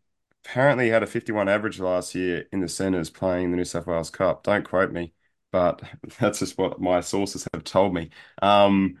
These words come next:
if that's the case, that's unbelievable, 'cause guess what? The boy's break even seventeen. He's two hundred thirty K. Um, I have a funny feeling he will get the starting spot this year. There's a lot of reports coming out of the Sharks that Talakai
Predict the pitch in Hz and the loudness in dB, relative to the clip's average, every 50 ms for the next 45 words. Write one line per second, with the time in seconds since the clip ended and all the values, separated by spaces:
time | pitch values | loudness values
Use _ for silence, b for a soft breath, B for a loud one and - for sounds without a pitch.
0 | b b b b b b _ _ 139 127 - - 131 139 139 - - - - - | b b b b b b _ _ 0 2 4 4 4 4 4 0 -2 -4 2 4
1 | 123 117 104 98 98 - - 113 113 - - 107 92 95 98 107 113 98 92 92 | 4 4 6 4 2 2 0 0 0 2 -2 -2 0 0 0 0 -2 -2 -2 -4
2 | 92 90 - 95 87 - - 107 104 - - 107 104 95 - - - _ _ _ | -6 -6 -8 -8 -6 -2 0 0 0 0 -2 2 2 2 2 0 -6 _ _ _
3 | _ _ _ _ - 90 90 107 110 101 78 87 - 95 104 95 - 98 90 82 | _ _ _ _ -8 -6 -2 -2 -2 -2 0 0 2 2 2 2 2 0 0 0
4 | 82 78 - - 92 90 87 92 95 95 90 87 82 92 90 90 - - 104 98 | -4 -6 -2 -2 -2 0 0 -2 -2 0 -2 -2 -4 -6 -8 -6 -4 0 0 0
5 | 95 92 90 82 - 92 90 85 78 - - 87 92 90 80 71 - _ _ _ | 0 0 -2 -2 -2 -2 -2 -2 -4 -4 -2 0 0 0 0 -4 -8 _ _ _
6 | _ _ _ _ _ - 85 87 87 85 85 85 85 85 80 80 - _ _ _ | _ _ _ _ _ -8 -6 -4 -2 -2 -4 -4 -4 -6 -6 -8 -10 _ _ _
7 | _ _ _ _ _ _ _ _ _ _ 104 113 120 123 127 127 127 123 120 107 | _ _ _ _ _ _ _ _ _ _ 6 8 8 8 8 8 8 6 6 4
8 | 101 - - _ - - 123 120 117 - - - - 120 117 107 - - 110 110 | 2 0 -2 _ -2 0 0 0 0 -2 -2 0 2 2 2 2 2 2 2 2
9 | 107 107 101 95 107 95 98 113 110 107 110 - - - - - 101 101 104 110 | 2 0 0 -2 -2 0 0 0 0 0 -2 -6 -6 -10 -2 2 4 4 4 2
10 | 107 - - - 110 104 - - - 85 98 104 101 - - - 98 107 120 135 | 0 -4 -6 -4 -2 -2 -2 -4 -6 -6 -4 -4 -4 -4 -6 -2 0 2 4 4
11 | 143 147 139 - 101 98 92 98 104 107 104 104 101 - - - 104 101 - - | 4 2 0 0 -2 -2 0 2 2 2 2 2 0 -2 -4 -4 -4 -4 -4 -6
12 | - - - 98 98 95 95 98 98 92 95 87 - 90 - - - 92 98 95 | -8 -4 -2 0 0 2 2 2 2 2 0 -2 -4 -6 -8 -2 0 2 4 4
13 | 92 - - - - - - 92 90 85 82 - _ - - 101 104 107 104 - | 4 2 0 -4 -10 -8 -4 0 0 0 0 -4 _ -4 0 2 2 2 0 2
14 | 104 98 92 92 90 82 | 2 2 4 4 2 0